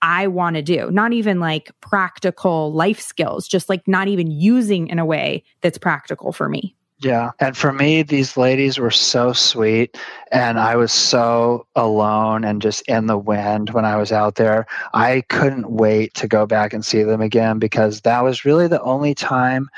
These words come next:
Speaker 2: that anyone treated me like a human being during that time of my life. And I'm, I'll, I'll be f-, grateful to those women for as long as I live. They were just incredible.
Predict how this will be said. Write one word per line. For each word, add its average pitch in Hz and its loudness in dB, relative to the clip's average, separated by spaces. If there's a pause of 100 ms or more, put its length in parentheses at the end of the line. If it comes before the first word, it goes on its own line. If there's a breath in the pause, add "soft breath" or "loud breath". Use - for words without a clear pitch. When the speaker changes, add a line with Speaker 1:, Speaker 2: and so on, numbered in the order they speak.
(200 loud breath)
Speaker 2:
that 117 2
anyone 127 0
treated 120 0
me 117 4
like 113 0
a 107 -4
human 107 0
being 98 -2 (100)
during 104 0
that 98 -2
time 101 -2
of 98 -4
my 98 0
life. 98 -2 (520 loud breath)
And 104 2
I'm, 117 -2
I'll, 131 0
I'll 143 2
be 139 0
f-, - -6 (120)
grateful 117 0
to 120 -8
those 117 0
women 117 0
for 113 0
as 104 -2
long 104 0
as 101 -4
I 98 -2
live. 101 -4
They 113 0
were 110 -2
just - -2
incredible. 104 -2